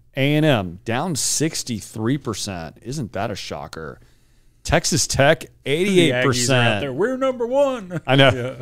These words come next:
Speaker 2: Yeah. <laughs>
Speaker 1: The School of Mines, eighty-seven point seven percent. L S U, eighty-nine percent. Oklahoma State, ninety percent. What the hell's going on, Chuck?
Speaker 2: So I have a theory on this. Um,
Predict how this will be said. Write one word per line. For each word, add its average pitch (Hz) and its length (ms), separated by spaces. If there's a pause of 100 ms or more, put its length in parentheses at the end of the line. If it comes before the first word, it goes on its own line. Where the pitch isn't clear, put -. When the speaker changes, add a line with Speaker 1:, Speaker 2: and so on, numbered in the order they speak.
(100)
Speaker 2:
Yeah. 214 220
<laughs> - 40 (400)
Speaker 1:
The 117 80
School 185 320
of 143 60
Mines, 139 380 (160)
eighty-seven 151 840
point 120 280
seven 135 380
percent. 110 500
L 143 220
S - 160
U, 131 180
eighty-nine 131 460
percent. 101 400
Oklahoma 147 380
State, 139 340
ninety 110 400
percent. 90 580 (420)
What 165 160
the - 80
hell's 156 240
going 151 220
on, 143 180
Chuck? 98 420 (1400)
Speaker 2:
So - 160
I 165 60
have 214 120
a 196 80
theory 143 440
on 113 180
this. 104 500 (480)
Um, 120 840